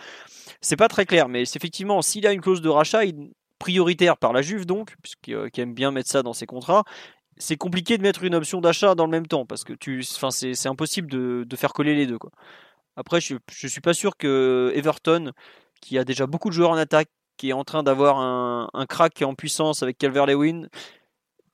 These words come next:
soit très, euh, comment dire, opposé à l'idée de revendre un jour, euh, Moïse Kean s'il est, si lui veut rester et tout ça, quoi.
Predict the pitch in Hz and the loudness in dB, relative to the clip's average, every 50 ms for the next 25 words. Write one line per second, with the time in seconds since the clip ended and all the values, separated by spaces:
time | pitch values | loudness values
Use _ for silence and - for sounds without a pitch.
0 | _ _ _ _ _ - - - 147 143 131 - - - 175 170 165 151 139 135 | _ _ _ _ _ -16 -10 -4 -2 -2 -2 -4 -4 0 2 2 2 2 0 -2
1 | 131 127 127 127 123 120 113 107 - 117 123 120 117 104 - - - - 170 156 | -2 -2 -2 -2 -2 -2 -4 -6 -8 -8 -10 -8 -8 -10 -10 -12 -4 -2 -2 2
2 | - 185 180 165 180 196 185 170 156 151 143 170 170 147 143 131 147 156 151 156 | 4 4 4 6 8 8 8 6 6 4 2 2 4 4 4 4 6 4 6 4
3 | 165 165 165 151 147 147 143 139 151 165 165 160 156 143 131 123 120 120 120 120 | 4 4 2 2 0 0 0 0 0 0 2 2 2 2 2 2 2 2 2 2
4 | 120 117 117 117 113 - 87 90 82 - - - - - - - - _ 50 - | 2 0 0 -2 -2 -4 -4 -6 -6 -8 -10 -12 -14 -16 -18 -20 -20 _ -20 -20
5 | _ _ _ _ _ _ _ _ _ - 131 139 139 139 135 - - - - 160 | _ _ _ _ _ _ _ _ _ -8 -2 0 2 2 2 0 -4 -6 -8 -8
6 | 160 165 156 - - - 127 127 123 123 123 123 123 123 120 - - - - - | -6 -4 -4 -4 -4 -4 -2 0 2 2 2 2 2 2 0 -2 -6 -12 -20 -20
7 | - - _ _ - - - 131 139 156 165 151 147 139 139 143 - - 160 156 | -20 -20 _ _ -6 -6 -6 -4 -2 -2 2 4 4 6 6 4 2 4 4 4
8 | 147 - - 135 - 147 127 120 120 127 | 4 2 0 0 2 2 2 0 -4 -10